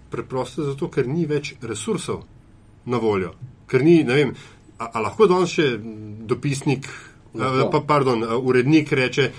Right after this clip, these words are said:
Speaker 1: "Ti pa, ti pa, ti,
Speaker 2: Ja.
Speaker 1: zdajle pa boste tri tedne to delali."
Speaker 2: Lahko, lahko. Kakor poznam nacionalko, še vedno lahko,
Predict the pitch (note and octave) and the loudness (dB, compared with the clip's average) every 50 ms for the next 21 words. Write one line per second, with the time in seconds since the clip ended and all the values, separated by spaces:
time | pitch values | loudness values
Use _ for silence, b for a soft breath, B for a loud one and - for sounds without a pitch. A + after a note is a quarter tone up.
0 | B B - - D#3 D3+ D3+ C#3 C#3 D3 C#3+ C#3+ C3 A#2 A#2 C#3+ C#3 C3 A#2+ A#2+ | B B -4 -4 -2 0 0 0 0 0 -2 -2 -2 -2 0 0 2 2 2 2
1 | C#3 C3+ C3+ C3+ C3+ C3+ B2+ A#2+ B2+ A#2+ - D3 C#3 C#3 C#3 C3 C3 C3+ B2 B2 | 2 2 2 0 0 -2 -4 -2 -4 -2 -2 -2 -2 0 -2 -2 -2 -2 -2 -2
2 | A#2+ G#2+ - A#2 G2 G2 F2 F2 B2 B2+ A2 - - - A#2+ G#2 E2+ E2 - - | -2 -2 -2 -4 -4 -4 -4 -4 -4 -4 -6 -6 -6 -6 -4 -4 -4 -6 -12 -20
3 | - - - - - A#2 A2+ G#2+ G#2 - C3+ A2+ F#2 - - b b b b b | -20 -20 -20 -16 -12 -10 -8 -8 -8 -6 -6 -6 -6 -8 -12 b b b b b
4 | - - C#3+ C3+ D#3 C#3+ C3+ C#3 - A#2 A2 A#2 B2+ C3 C#3 C3+ C3 A2+ - - | -14 -14 -10 -8 -6 -6 -6 -6 -8 -8 -6 -6 -6 -4 -4 -4 -4 -6 -6 -8
5 | A2 G2+ G#2+ G#2+ A#2 C3 C#3 C3 C3 A2+ G#2+ - - - - - A2+ G#2 B2 C#3+ | -6 -6 -6 -6 -6 -8 -8 -8 -6 -8 -8 -8 -12 -18 -12 -10 -8 -6 -6 -6
6 | C#3+ D3+ D3 C3+ B2 A2+ G#2+ - - C3 C3 C3 | -6 -6 -8 -6 -6 -6 -8 -6 -6 -6 -6 -6